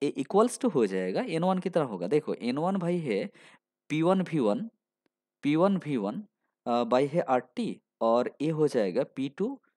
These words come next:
वी टू by कितना होगा, आरटी होगा। ठीक है, तो आरटी, आरटी, आरटी कैंसिल्ड, तो हमें जो पी का वैल्यू मिला वो होगा पी वन वी वन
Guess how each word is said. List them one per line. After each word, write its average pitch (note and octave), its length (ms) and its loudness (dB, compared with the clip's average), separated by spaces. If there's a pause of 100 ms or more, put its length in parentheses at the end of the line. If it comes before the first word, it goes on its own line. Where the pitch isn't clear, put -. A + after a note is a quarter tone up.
(200)
वी A#2+ 180 -4
टू F#3 340 -6
by A2 100 0
कितना A#2+ 260 -6
होगा, C#3 260 -8
आरटी G2+ 380 -10
होगा। E2 280 -12
ठीक A3+ 280 -2
है, A2 180 -6
तो A2+ 60 -6
आरटी, A#2 420 -6
आरटी, A2+ 380 -8
आरटी A2+ 320 -8
कैंसिल्ड, C3 500 -6 (560)
तो C#3 120 4
हमें D#3 300 -2
जो F#3 120 0
पी F3 220 -6
का G3 140 0
वैल्यू D#3+ 320 0
मिला A#2+ 220 -4
वो C3+ 260 0
होगा C3 400 -4 (380)
पी C3+ 140 -2
वन F3+ 220 2
वी B2+ 220 -4
वन A2+ 240 -4